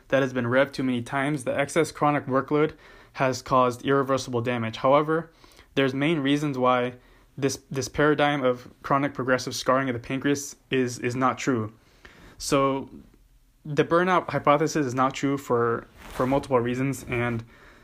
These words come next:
I'll start with the first one. So first,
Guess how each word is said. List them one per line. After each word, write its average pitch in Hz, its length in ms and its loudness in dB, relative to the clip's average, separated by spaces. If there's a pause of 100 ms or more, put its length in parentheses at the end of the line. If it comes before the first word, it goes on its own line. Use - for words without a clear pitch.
(220)
I'll 127 160 -2
start 139 260 2
with 135 80 -8
the 110 60 -8
first 131 320 0
one. 156 320 -2 (340)
So - 180 0
first, 185 500 0